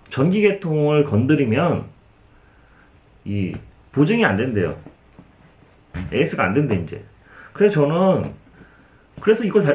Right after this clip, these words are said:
이걸, 이걸로 찍는 거예요. 블랙박스를 달지, 원래. 블랙박스도 있어요. 전에 오토바이에서 띈 거. 블랙박스 달고, 유에스비 충전기도 달아야죠. 그래야 투어도 가고, 핸드폰, 응? 내비 보고 갈 거 아니에요.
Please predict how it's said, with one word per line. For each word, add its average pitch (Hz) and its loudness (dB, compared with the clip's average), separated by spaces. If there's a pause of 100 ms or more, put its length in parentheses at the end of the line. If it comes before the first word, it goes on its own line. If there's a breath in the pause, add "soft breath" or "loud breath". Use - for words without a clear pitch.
이걸, 185 0
이걸로 220 -2
찍는 254 -2
거예요. 143 2
블랙박스를 202 2
달지, 113 0
원래. 98 0
블랙박스도 185 -2
있어요. 127 0
전에 120 -2
오토바이에서 104 -4
띈 143 -2
거. 95 -6 (480 loud breath)
블랙박스 220 0
달고, 135 2
유에스비 208 0
충전기도 269 0
달아야죠. 117 0 (340 soft breath)
그래야 202 0
투어도 254 -2
가고, 143 2
핸드폰, 208 -2
응? 220 -4
내비 165 2
보고 202 4
갈 151 2
거 139 0
아니에요. 98 -2